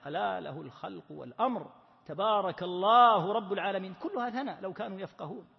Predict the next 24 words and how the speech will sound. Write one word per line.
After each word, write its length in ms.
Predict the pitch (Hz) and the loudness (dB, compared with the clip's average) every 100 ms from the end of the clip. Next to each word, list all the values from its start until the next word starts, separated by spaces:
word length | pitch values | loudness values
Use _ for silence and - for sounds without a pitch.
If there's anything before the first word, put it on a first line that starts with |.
| _ _ _ _ _ _ _ - | _ _ _ _ _ _ _ -14
فجعل 320 | 175 240 269 | -8 -2 -2
الاستواء 480 | 277 - 277 277 262 | -2 -4 0 2 4
على 200 | 254 262 | 2 0
العرش 400 | 254 285 240 277 | 2 0 0 -4
في 300 | 220 262 254 | -6 -6 -4
مجال 380 | 247 247 269 | -2 0 0
التمدح. 680 | 262 - 240 277 208 180 160 - - _ _ _ _ _ _ _ _ _ - | -2 -4 -2 -2 -2 -4 -4 -8 -20 _ _ _ _ _ _ _ _ _ -6
ولهذا 500 | 180 240 254 262 262 | 0 2 2 0 -2
لو 160 | 226 226 | -4 -2
تقرأ 380 | 285 285 240 - - - - _ _ _ | 0 0 0 -2 -8 -20 -20 _ _ _
آيات 340 | 220 247 254 190 | 0 2 0 -2
سورة 340 | - 226 208 - - | -6 -4 -4 -6 -6
الرعد 360 | 208 226 202 208 - - | 0 2 2 -2 -14 -12
في 140 | 196 | -6
أولها 540 | 220 220 240 240 277 254 - - _ - | -2 -2 0 0 -2 -4 -16 -20 _ -4
تجد 280 | 277 269 240 | -2 0 -2
أن 220 | 254 262 | 0 0
الاستواء 520 | 262 - 262 262 254 | -2 -4 0 2 2
على 400 | 269 254 180 233 | 0 -2 -2 0
العرش 280 | 208 196 151 - - _ 185 | 0 -2 -4 -14 -20 _ -10
ذكر 380 | 262 269 262 240 | -6 -2 0 0
مع 340 | 262 262 254 - 170 | 0 -2 -4 -6 -4
جملة 760 | 269 247 214 247 - 214 156 - _ _ _ _ _ - | 0 2 2 0 0 -4 -6 -14 _ _ _ _ _ -6
من 300 | 214 196 | -4 -4